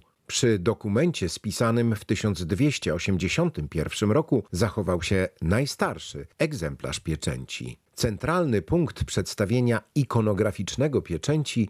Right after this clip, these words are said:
stanowi ołtarz z krzyżem i zapalona świeca. Nad nimi łaciński napis: Sanctus Stanislaus, czyli święty Stanisław. Po lewej stronie stoi biskup Stanisław,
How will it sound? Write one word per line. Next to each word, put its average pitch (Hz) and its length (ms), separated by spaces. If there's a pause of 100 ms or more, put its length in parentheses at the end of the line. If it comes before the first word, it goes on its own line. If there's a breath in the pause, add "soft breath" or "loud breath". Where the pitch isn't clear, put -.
stanowi 143 540 (120)
ołtarz 113 580
z - 100
krzyżem 160 580
i 131 220
zapalona 113 560
świeca. 95 640 (220 soft breath)
Nad 147 220
nimi 165 520
łaciński 123 640
napis: 117 560 (260)
Sanctus 104 880
Stanislaus, 117 1000 (200)
czyli 113 340
święty 80 520
Stanisław. - 760 (200)
Po 110 160
lewej 113 340
stronie 127 520 (100)
stoi 135 360
biskup 113 540
Stanisław, 95 720